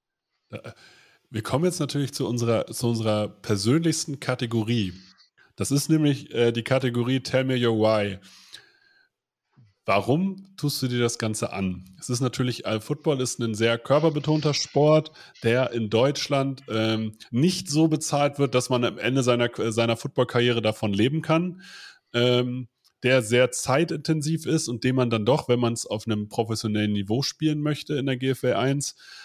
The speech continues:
ähm, dem man sehr viel unterordnen muss. Jetzt ist nat-, also Geld ist ja wahrscheinlich nicht die, äh, kann nicht die intrinsische Motivation sein, sondern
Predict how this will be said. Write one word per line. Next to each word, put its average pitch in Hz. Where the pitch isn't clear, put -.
ähm, 117
dem 113
man 113
sehr 117
viel 120
unterordnen 98
muss. 92
Jetzt -
ist 147
nat-, 139
also 117
Geld 160
ist 147
ja 139
wahrscheinlich 135
nicht 139
die, 131
äh, 113
kann 156
nicht 156
die 147
intrinsische 131
Motivation 120
sein, 95
sondern 113